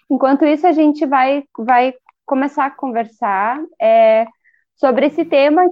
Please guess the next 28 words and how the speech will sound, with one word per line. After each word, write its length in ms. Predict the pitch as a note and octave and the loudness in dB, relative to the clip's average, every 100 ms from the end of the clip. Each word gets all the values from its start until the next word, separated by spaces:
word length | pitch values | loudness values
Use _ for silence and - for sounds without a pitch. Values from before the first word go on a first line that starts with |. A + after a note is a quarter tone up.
| F4 | -2
que 280 | D#4 E4+ E4+ - - | -2 -2 -4 -16 -10
ele 260 | - C4 D4+ | -4 0 0
esteve 680 | E4+ - - C#4 C#4+ F4 F4+ | -2 -6 -4 0 0 -2 -6
presente 760 | F4 C#4+ C#4+ A3+ A#3+ D4+ D4+ | -6 -2 -2 -2 -4 -4 -2
na 140 | E4+ D#4+ | -4 -2
tua 200 | D#4+ C#4 | -4 -4
vida 360 | D4+ F4 E4+ | -4 -6 -6
desde 720 | A3+ D4 F4+ F#4+ G4 F#4+ G4+ G#4+ _ _ - | -2 -2 -2 -8 -8 -6 -6 -8 _ _ -8
esse 280 | F4 G4 G#4+ | -4 -4 -4
encontro 480 | G#4 C#4+ D4 D4+ D4 | -4 -2 -2 -4 -4
com 140 | D4 | -4
Leonardo 760 | C#4 B3 A3+ A#3 G#3+ B3 A3+ A#3 _ _ - | -2 -2 0 -2 0 -4 -4 -8 _ _ -16
Boff 560 | F#3 G#3+ G#3 G#3+ - A#3 | -2 2 2 2 -2 -2
lá 340 | G#3+ G3+ G3+ G#3 - | 0 -2 -4 -8 -8
na 220 | A3 G#3+ | -4 -4
Escócia, 580 | G#3+ - B3 G#3+ G#3+ A#3 | -4 -4 0 0 0 -4
né, 140 | G#3+ | -4
professor? 580 | A3+ C#4+ C#4+ C#4+ C#4+ A3+ - | -4 -4 -6 -6 -6 -6 -6
A, 340 | A3 G#3+ G#3+ G#3+ _ _ | -4 -4 -4 -8 _ _
a 100 | A#3 | -4
questão 340 | A#3+ B3 B3+ C4 | -2 -2 -2 -2
da 120 | C#4 | -2
teologia 580 | D4 B3+ B3+ A#3 B3 B3 | -2 0 0 -2 -4 -4
pública 440 | C#4 C#4 D4+ D#4 | -4 -4 -2 -2
indiretamente 920 | D4+ F4 F4+ D#4+ D4+ D#4 C#4 C#4 C#4+ | 0 0 0 -2 -2 -4 -4 -4 -6
já 140 | D4 D4+ | -6 -6
estava 320 | D4 C4+ C4+ | -2 -4 -4
presente. 800 | C4+ C#4+ C4+ B3 A3+ A#3 - _ | -4 -4 -4 -6 -6 -10 -14 _